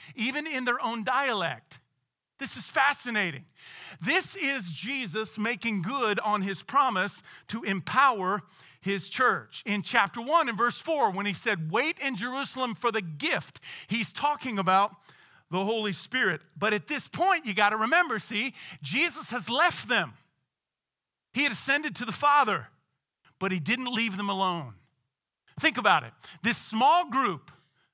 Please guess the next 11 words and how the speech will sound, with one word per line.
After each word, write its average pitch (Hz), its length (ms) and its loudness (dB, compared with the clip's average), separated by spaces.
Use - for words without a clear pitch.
of 185 140 -2
Christ 233 400 4
followers, 156 640 -2
they 180 80 -2
had 208 200 6
his 233 160 -2
example, 240 560 -2
they 180 80 -2
had 214 180 6
his 226 140 0
information, 277 720 0